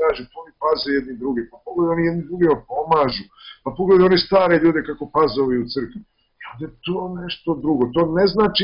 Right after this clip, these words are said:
da je to naše glavno. Naravno da je naše glavno, e, liturgija i okupljanje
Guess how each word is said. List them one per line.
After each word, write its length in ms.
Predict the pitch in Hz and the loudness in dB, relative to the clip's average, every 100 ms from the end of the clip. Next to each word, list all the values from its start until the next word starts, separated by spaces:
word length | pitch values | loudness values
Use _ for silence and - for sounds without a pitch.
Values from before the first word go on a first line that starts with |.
| 175 | 2
da 40 | |
je 140 | 175 175 | 2 2
to 100 | 175 147 | 2 2
naše 220 | 151 - 127 117 | 0 0 -4 -2
glavno. 280 | 110 120 104 101 | 0 0 0 -2
Naravno 260 | 156 185 151 | 0 2 2
da 60 | 135 | 0
je 120 | 131 | -4
naše 160 | 135 - | -6 -4
glavno, 240 | 123 123 110 | -2 -2 -4
e, 80 | - _ _ _ _ _ - - 131 131 | -14 _ _ _ _ _ -10 -4 0 2
liturgija 540 | 120 139 135 120 131 | 4 4 4 6 6
i 160 | 117 123 | 6 4
okupljanje 520 | 120 131 - 139 123 | 4 0 2 2 2